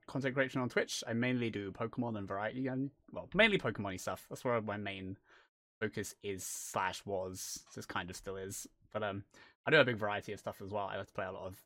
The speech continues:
M M Os and mobas, uh, shooters badly. Overwatch, I dabble in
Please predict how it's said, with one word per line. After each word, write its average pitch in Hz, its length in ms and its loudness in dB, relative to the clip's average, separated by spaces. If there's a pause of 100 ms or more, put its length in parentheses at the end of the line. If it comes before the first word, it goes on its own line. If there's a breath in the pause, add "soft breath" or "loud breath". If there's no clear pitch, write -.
(200)
M 110 80 -2
M 110 100 2
Os 107 320 2
and 101 140 -10
mobas, 95 640 -8 (220)
uh, 101 200 -4 (1120 soft breath)
shooters 127 420 2
badly. 110 600 4 (300)
Overwatch, 104 480 -2
I - 100 -4
dabble 101 260 2
in 101 200 -4